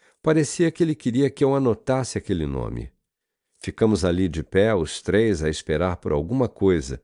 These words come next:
Foi quando ouvimos uma sirene.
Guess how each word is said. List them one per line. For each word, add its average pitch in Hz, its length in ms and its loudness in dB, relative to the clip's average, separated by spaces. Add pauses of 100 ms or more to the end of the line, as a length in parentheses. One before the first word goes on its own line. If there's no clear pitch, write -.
(520)
Foi 147 180 2
quando 151 300 0
ouvimos 123 440 -2
uma 139 120 0
sirene. 95 720 0